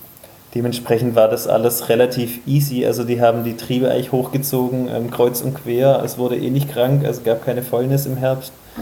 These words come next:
Die haben da jetzt gar nicht so viel Wert drauf gelegt, irgendwie wie jetzt in Deutschland. Bei uns ist es viel wichtiger, wir haben, wir können trotzdem mal noch feuchte Sommer bekommen, ähm, wir können trotzdem große Probleme bekommen, was die Fäulnis anbelangt.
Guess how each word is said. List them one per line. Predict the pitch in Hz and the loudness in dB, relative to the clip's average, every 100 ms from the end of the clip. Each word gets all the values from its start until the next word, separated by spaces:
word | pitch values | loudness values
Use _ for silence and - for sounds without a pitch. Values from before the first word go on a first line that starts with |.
| - - - | -16 -18 -8
Die | 123 | -2
haben | 123 | 2
da | 123 | 2
jetzt | 120 | 2
gar | 113 | 2
nicht | 123 131 | 2 0
so | - 127 | -2 -2
viel | 127 120 | -2 0
Wert | 117 135 - | 2 2 2
drauf | 123 - | -2 -2
gelegt, | 117 120 117 - | -6 -6 -6 -6
irgendwie | 110 117 117 117 | -8 -8 -8 -6
wie | |
jetzt | 120 120 | -6 -4
in | 123 | 0
Deutschland. | 113 131 139 120 110 | 2 2 0 -6 -4
Bei | |
uns | 123 143 | -4 -4
ist | |
es | 131 | -6
viel | - 139 | 0 0
wichtiger, | 139 143 151 143 147 139 | 2 0 0 2 4 2
wir | 127 | 2
haben, | 127 127 131 131 | 2 2 -2 -4
wir | |
können | 123 131 127 | -2 -2 2
trotzdem | 131 139 143 135 | 2 2 0 0
mal | 135 | 0
noch | 135 | -2
feuchte | - 127 131 | 0 -2 -2
Sommer | 139 123 135 | -4 -2 0
bekommen, | 135 135 135 127 127 120 | 0 0 0 2 0 0
ähm, | 120 120 120 | 0 0 -4
wir | 117 | -4
können | 127 123 | -4 -2
trotzdem | 135 - 139 135 | -2 0 0 2
große | - 127 139 | 0 0 0
Probleme | - - 123 131 | -4 0 0 2
bekommen, | 131 135 135 127 | -2 -2 0 0
was | 135 | -4
die | 143 | -4
Fäulnis | - 120 131 139 | 0 0 2 0
anbelangt. | 123 127 123 123 135 | -2 -2 -2 -2 -4